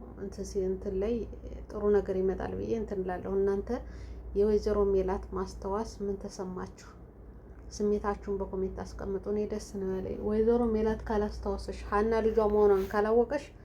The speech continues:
ድራማው ድራማ አይመስልም። በጣም የሚያስጠላ ነው የሚሆነው። ያስጠላችኋል። እኛ የምንጓጓው፣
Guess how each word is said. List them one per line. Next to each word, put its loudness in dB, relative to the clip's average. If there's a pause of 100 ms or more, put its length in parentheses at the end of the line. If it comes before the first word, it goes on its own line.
(260)
ድራማው 4
ድራማ -2
አይመስልም። -6
በጣም 0
የሚያስጠላ -2
ነው -6
የሚሆነው። -4 (580)
ያስጠላችኋል። -4 (200)
እኛ 2
የምንጓጓው፣ 2